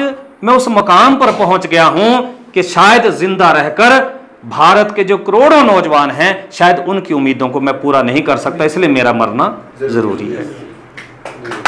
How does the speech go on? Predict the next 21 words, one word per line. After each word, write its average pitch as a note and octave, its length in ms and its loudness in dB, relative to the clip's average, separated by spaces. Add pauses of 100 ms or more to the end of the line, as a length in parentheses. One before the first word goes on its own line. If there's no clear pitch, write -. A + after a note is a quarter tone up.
(1600)
मेरा A#3+ 160 4
कहने C4 360 2
का C4+ 140 2
अर्थ C4 160 0
यह A#3+ 240 0
है B3+ 80 2
कि C4 80 -4
ये B3+ 180 0
जो B3+ 400 -2
संगठन G3+ 540 2
है, A3 300 4
ये A#3+ 60 -2
जो A3+ 160 0
दल G3 300 4
हैं, A#3+ 560 2 (300)
इसके G#3+ 320 -2
आगे E3+ 400 4
जो F3 120 -2
लोग D3 320 -2
चले C#3 320 0
हैं, G3+ 540 0